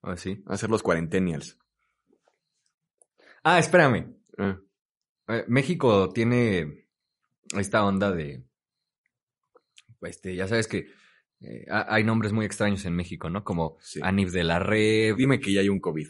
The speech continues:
Speaker 1: Ya,
Speaker 2: Hijo.
Speaker 1: ya hay alguien que le puso
Speaker 2: Y dime que tiene otro nombre antes, por favor.
Speaker 1: No, des-, este, creo que es, no, no me creas mucho.
Speaker 2: Jonathan covid.
Speaker 1: Jesús covid.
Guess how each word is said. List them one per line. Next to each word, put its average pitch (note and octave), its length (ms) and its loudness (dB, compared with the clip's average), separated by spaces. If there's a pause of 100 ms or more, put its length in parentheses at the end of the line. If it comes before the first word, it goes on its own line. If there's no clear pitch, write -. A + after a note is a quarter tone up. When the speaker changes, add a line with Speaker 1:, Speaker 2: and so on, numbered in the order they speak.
Speaker 1:
Ya, D#3 600 4 (400)
Speaker 2:
Hijo. G#2 300 -10 (120)
Speaker 1:
ya D#3 320 6
hay F3 180 8
alguien E3 340 4
que A#2+ 100 -2
le G#2+ 100 4
puso C3+ 420 2
Speaker 2:
Y F3+ 60 2
dime D3+ 180 4
que C3 120 -2
tiene C3 220 0
otro A#2+ 180 -4
nombre A2 300 0
antes, G2 260 -6
por G#2 180 -6
favor. G2 240 -2
Speaker 1:
No, C3+ 220 6
des-, G#2+ 380 0
este, G#2+ 880 2
creo D3 160 2
que E3+ 120 0
es, - 420 -6
no, C3+ 300 2
no A#2+ 140 -2
me B2+ 240 0
creas A#2+ 300 0
mucho. G#2 420 -4
Speaker 2:
Jonathan A#2 600 -8
covid. F2 340 -8
Speaker 1:
Jesús B2+ 520 0
covid. A#2+ 480 2